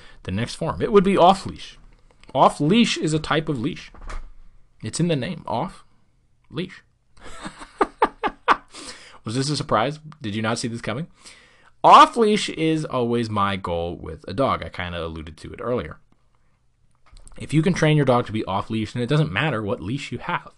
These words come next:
The three that I just mentioned don't matter. Okay?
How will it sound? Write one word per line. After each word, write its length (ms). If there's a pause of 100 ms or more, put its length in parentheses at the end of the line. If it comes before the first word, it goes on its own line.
(540)
The 100
three 300
that 140
I 80
just 280
mentioned 460
don't 220
matter. 380 (1500)
Okay? 340